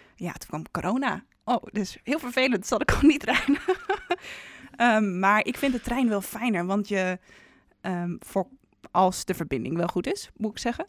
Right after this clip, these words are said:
Ehm, het is gewoon heel erg leuk om alle mensen in de trein een beetje te bespieden en te, ja, over, eh,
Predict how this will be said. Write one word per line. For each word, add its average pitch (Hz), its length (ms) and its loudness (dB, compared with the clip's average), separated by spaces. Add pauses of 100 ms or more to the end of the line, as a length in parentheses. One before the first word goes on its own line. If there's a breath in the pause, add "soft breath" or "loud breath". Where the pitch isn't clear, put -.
(600 loud breath)
Ehm, 180 540 0
het - 180 -14
is 175 120 -2
gewoon 165 200 -2
heel 156 100 -2
erg 165 140 -8
leuk - 240 -8
om 160 160 -8 (100)
alle 165 200 -6
mensen 156 340 -8
in 151 140 -6
de - 120 -14
trein 139 220 -10
een - 100 -8
beetje - 220 -16
te 175 160 -14 (540 soft breath)
bespieden 160 640 -6
en - 260 -10
te, - 120 -12 (220)
ja, 220 240 -12 (380)
over, 185 360 -12
eh, 165 160 -6